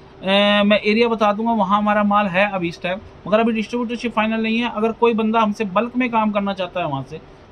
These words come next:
तो हम एरिया में माल देने को तैयार हैं, हमें कोई दिक्कत नहीं है, माल स्टॉक में काफ़ी है। आप लोग अपना ध्यान रखें, स्वस्थ रहें, मैं यही आह्वान करूँगा मेरी perfect कलेक्शन, अ,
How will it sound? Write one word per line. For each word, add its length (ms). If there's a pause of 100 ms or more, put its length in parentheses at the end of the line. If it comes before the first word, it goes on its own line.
तो 80
हम 480
एरिया 240
में 80
माल 200
देने 180
को 100
तैयार 360
हैं, 100
हमें 200
कोई 140
दिक्कत 280
नहीं 100
है, 100
माल 240 (260)
स्टॉक 280
में 140
काफ़ी 320
है। 160 (880)
आप 260
लोग 180
अपना 220
ध्यान 320
रखें, 360 (200)
स्वस्थ 460
रहें, 300
मैं 200
यही 240
आह्वान 280
करूँगा 280
मेरी 140
perfect 340
कलेक्शन, 460
अ, 40